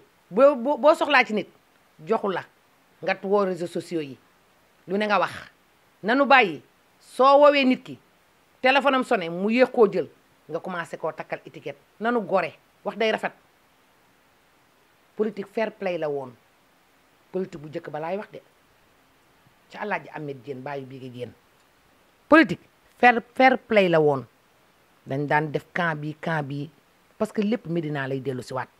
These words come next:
Ndam lépp ci biir Médina, ñun ñëpp ñoo bokk Médina. Nañ bàyyi xastante gi, nañ bàyyi waxante yu ñaaw yi, nañ bàyyi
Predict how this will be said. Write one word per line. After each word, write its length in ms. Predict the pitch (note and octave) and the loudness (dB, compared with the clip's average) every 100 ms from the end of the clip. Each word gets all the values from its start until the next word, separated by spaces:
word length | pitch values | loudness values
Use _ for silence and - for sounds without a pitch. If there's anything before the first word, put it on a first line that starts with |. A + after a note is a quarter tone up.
| _ _ _ _ _ _ | _ _ _ _ _ _
Ndam 280 | C#3 F3 E3+ | 0 2 4
lépp 240 | F3 G#3 - | 2 0 -2
ci 80 | D3+ | -4
biir 160 | D#3 | -2
Médina, 380 | C#3 C3+ C3 B2+ | 0 -2 -2 -2
ñun 140 | C#3+ E3+ | -2 -4
ñëpp 180 | G3 D#3 | -4 -4
ñoo 120 | C#3+ | -2
bokk 200 | C3 - | -4 -6
Médina. 400 | C#3+ C3 C3 A#2+ - _ _ - | -6 -6 -6 -10 -14 _ _ -8
Nañ 140 | A3+ | -6
bàyyi 340 | F3+ G#3 F#3+ D#3+ | 0 0 0 -2
xastante 460 | - - E3 C#3+ C#3 | -6 -4 -4 -4 -8
gi, 140 | B2+ - _ _ _ - | -10 -16 _ _ _ -4
nañ 180 | F#3+ A3 | 0 2
bàyyi 240 | G#3 F#3+ | 2 2
waxante 280 | F#3 F#3 E3+ | 2 0 -2
yu 160 | F3 D#3+ | -2 -2
ñaaw 300 | D#3 E3 D#3+ | 0 2 2
yi, 160 | D3+ - _ _ _ _ | 0 -8 _ _ _ _
nañ 180 | G3 A3+ | 2 4
bàyyi 500 | F3 A3 G#3 F#3 C4 | 4 4 4 0 -2